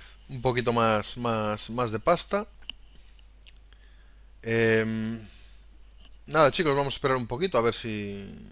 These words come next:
si me dan algo de pasta, tío. Necesito siete monedas más, a ver si pasa una arañita por ahí. Alma cándida. Una arañita de alma cándida y así empezamos con el... Aquí está,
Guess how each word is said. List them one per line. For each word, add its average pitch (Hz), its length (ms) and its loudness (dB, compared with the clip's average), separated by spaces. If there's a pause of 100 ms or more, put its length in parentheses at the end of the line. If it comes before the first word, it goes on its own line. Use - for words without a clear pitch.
si - 180 -14
me 101 80 -6
dan 110 140 -2
algo 131 240 -4
de 104 80 -6
pasta, - 300 -8
tío. 127 200 -10 (1600)
Necesito 127 1000 0 (340)
siete 135 280 2
monedas 127 360 2
más, 165 220 2
a 147 60 4
ver 135 100 2
si 139 100 -4
pasa 135 260 0
una 131 120 0
arañita 123 400 2
por 117 120 2
ahí. 139 240 0 (1080)
Alma 117 300 2
cándida. 143 440 2 (1200)
Una 120 180 -4
arañita 110 640 2
de 113 140 2
alma 110 160 0
cándida 135 320 2
y 120 40 4
así 120 220 2
empezamos 127 540 -2
con 110 180 -6
el... 101 920 -8
Aquí - 140 -10
está, 135 300 0